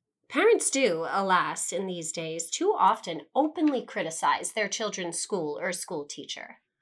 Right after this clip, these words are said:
My own parents of Edwardian days chose my school with every care, but once having chosen it, its merits or defects were never discussed, and consequently my loyalties were not divided,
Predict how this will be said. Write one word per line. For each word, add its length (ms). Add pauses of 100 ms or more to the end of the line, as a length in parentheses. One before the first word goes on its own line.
(120)
My 160
own 220
parents 420
of 140
Edwardian 680
days 360
chose 320
my 120
school 280
with 120
every 320
care, 480 (500)
but 260 (120)
once 320
having 280
chosen 420
it, 180
its 240
merits 380
or 80
defects 580
were 160
never 320
discussed, 480 (280)
and 280
consequently 720
my 140
loyalties 600
were 80
not 220
divided, 560